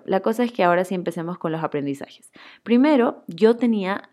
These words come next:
miles de planes listos para la semana. O sea, yo sabía que el lunes iba a ser feriado y quería disfrutar ese feriado,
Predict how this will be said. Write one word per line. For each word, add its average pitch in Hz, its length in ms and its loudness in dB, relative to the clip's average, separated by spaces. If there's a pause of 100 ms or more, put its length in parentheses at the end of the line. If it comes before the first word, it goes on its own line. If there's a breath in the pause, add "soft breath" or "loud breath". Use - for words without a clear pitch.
miles 254 840 0
de 175 200 0
planes 165 640 -4
listos 175 520 -6
para 156 500 -4
la 156 220 -4
semana. 151 420 -8
O - 40 -16
sea, 156 160 0
yo 156 160 0
sabía 175 320 -2
que 170 80 -6
el 170 60 -2
lunes 170 260 -4
iba 165 100 -4
a 160 40 -6
ser 160 160 -10
feriado 269 500 4
y - 100 0
quería 165 260 -4
disfrutar 160 360 -4
ese 165 140 -8
feriado, 269 480 4